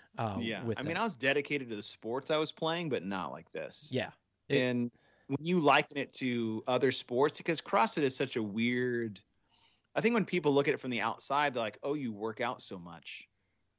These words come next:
Speaker 2: Do you want a social life?" You're like, "Well, you're not gonna say that to, like, Tom Brady when he was in high school
Speaker 1: Yeah.
Speaker 2: or any of these, like, elite superstar athletes, including any Olympic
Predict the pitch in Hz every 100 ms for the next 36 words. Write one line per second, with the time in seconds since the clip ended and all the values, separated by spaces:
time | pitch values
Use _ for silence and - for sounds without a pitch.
0 | _ _ _ 123 120 117 107 - 139 143
1 | 127 95 90 87 113 117 147 180 220 214
2 | 147 - 127 120 123 - 113 101 101 92
3 | - - 113 110 92 92 117 90 78 104
4 | 95 101 101 98 104 98 101 120 131 -
5 | 78 80 110 _ 123 110 - 123 127 127
6 | 123 147 165 139 117 120 113 120 - 131
7 | 123 123 139 127 - 135 127 123 127 110
8 | 110 120 120 98 - 107 101 131 123 107
9 | - 151 120 95 107 85 71